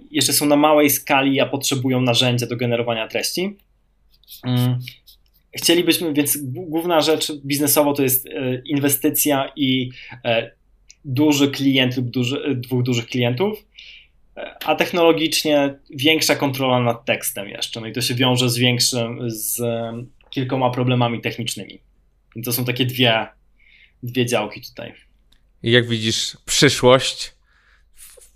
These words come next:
Speaker 2: w, macie jakąś takie, taką roadma-, roadmapę na kolejny na przykład rok, czy?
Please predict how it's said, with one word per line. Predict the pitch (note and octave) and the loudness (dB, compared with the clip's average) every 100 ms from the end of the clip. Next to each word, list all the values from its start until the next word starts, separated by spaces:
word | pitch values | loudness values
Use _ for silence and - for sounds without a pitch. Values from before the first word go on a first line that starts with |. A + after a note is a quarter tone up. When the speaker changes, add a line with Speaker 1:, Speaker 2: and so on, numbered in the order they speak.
| - | -16
Speaker 2:
w, | - - A2+ A#2 | -10 -4 0 2
macie | A#2+ A#2+ B2+ | 2 4 2
jakąś | - B2 | 2 -2
takie, | A#2 A#2+ | -2 0
taką | A#2+ A#2+ | 2 4
roadma-, | A#2+ C3 C3 | 4 4 4
roadmapę | C3 A#2+ A#2+ C3 C#3 F3 E3 | 4 2 2 2 4 4 4
na | B2+ B2+ A#2+ A#2 | 2 2 0 2
kolejny | B2+ A#2+ A#2+ | 2 2 2
na | A2 | -2
przykład | - A2+ | -2 0
rok, | C#3+ F3+ - | 4 4 0
czy? | - A#2 A2+ | -4 -2 -2